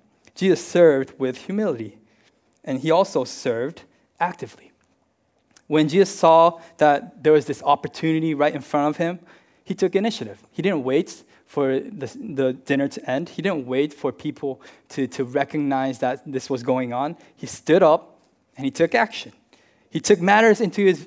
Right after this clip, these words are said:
very own hands. He didn't tell someone to do, uh, this job, but he stood up and washed the feet of his, the disciples.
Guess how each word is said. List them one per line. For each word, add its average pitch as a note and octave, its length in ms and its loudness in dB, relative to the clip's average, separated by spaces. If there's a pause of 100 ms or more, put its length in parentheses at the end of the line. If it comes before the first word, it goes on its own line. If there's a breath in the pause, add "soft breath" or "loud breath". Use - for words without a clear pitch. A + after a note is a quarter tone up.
very G3+ 360 4
own G3+ 140 2
hands. G3+ 520 -2
He - 100 -6
didn't G#3+ 300 2
tell G#3 260 4
someone F3+ 340 0
to E3+ 120 -6
do, D#3 340 0 (240 loud breath)
uh, D3 200 6
this C#3+ 180 0
job, E3+ 340 0 (380 soft breath)
but C#3+ 120 0
he C#3+ 40 -6
stood A#3+ 320 2
up E3+ 240 4
and D#3 160 -2
washed E3+ 240 2
the F#3+ 60 -8
feet F#3 180 -2
of E3 160 4
his, D#3+ 180 -8 (120)
the E3 280 0
disciples. D#3 640 -4